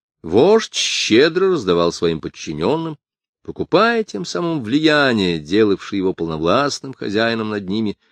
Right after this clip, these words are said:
над их телом и жизнью, род богатства, несомненно, более сам по себе благородный, но более льстивший его честолюбию.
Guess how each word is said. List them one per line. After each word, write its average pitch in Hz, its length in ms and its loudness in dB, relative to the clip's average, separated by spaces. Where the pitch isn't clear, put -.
над 80 140 -4
их 76 120 -6
телом 92 500 -2
и 76 120 -10
жизнью, 107 500 -6
род 160 380 4
богатства, 147 760 -4
несомненно, 92 600 0
более 87 300 4
сам 135 300 0
по 135 120 -10
себе 131 240 -4
благородный, 120 640 2
но 85 100 -4
более 87 260 4
льстивший - 600 -10
его 87 160 -2
честолюбию. 87 680 -14